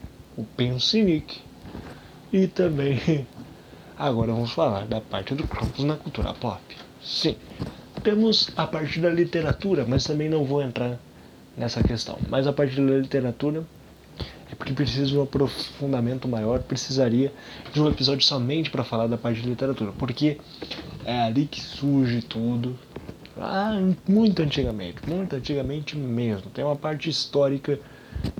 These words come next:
bem extensa que envolve essa criatura aí. Mas isso a gente comenta numa próxima oportunidade.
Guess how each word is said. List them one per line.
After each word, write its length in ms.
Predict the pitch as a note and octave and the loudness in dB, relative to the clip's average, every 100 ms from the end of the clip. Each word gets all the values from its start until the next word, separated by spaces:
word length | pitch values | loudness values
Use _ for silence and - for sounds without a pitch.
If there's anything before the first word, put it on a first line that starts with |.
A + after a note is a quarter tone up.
| - | -6
bem 460 | B2+ D#3 F3 F3+ | 0 2 4 2
extensa 800 | D#3+ - - B2 A#2+ B2 - C3+ | 0 -2 -2 0 -2 -2 0 2
que 200 | - D3 | 2 2
envolve 560 | C#3+ A#2+ G#2 G#2 A2 A2 | 2 0 0 0 0 0
essa 220 | G#2+ A#2 | -2 -6
criatura 480 | G#2+ A2 G#2+ G#2+ G#2+ | -4 -6 -4 -4 -4
aí. 100 | E2+ - - - - - - - - - - - - | -6 -2 0 0 -6 -10 -10 -8 -8 -6 -10 -10 -14
Mas 440 | A2+ C3 D3+ E3 B2+ | -4 0 2 0 0
isso 160 | A2+ | 0
a 40 | B2 | 0
gente 220 | B2+ B2+ | -2 -2
comenta 460 | - B2+ A#2+ A#2 C3 | -2 -2 -2 -6 -6
numa 200 | B2+ A2+ - - | -4 -4 -8 0
próxima 560 | A#2+ A2+ A2 - A#2+ | 4 4 4 0 0
oportunidade. 800 | A#2+ A#2+ A2+ A#2 A#2 G#2+ - - | -4 -2 -2 -2 -2 -2 -6 -14